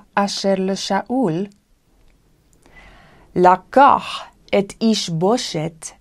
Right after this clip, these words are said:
בן שאול, וימלוך איש בושת על אפרים ועל בנימין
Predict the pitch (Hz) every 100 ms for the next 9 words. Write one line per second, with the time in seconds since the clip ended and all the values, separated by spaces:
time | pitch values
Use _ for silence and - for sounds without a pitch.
0 | _ _ _ - 151 175 202 196 196 -
1 | 175 - - 214 185 - - _ _ _
2 | _ _ _ _ 170 202 214 214 208 202
3 | 233 180 - - - 180 160 160 170 233
4 | - - - - - - _ _ _ _
5 | _ - 165 175 190 - _ _ _ -
6 | 165 - 170 180 220 226 233 233 233 240
7 | - - - 160 170 151 160 165 156 175
8 | 175 170 165 165 240 269 254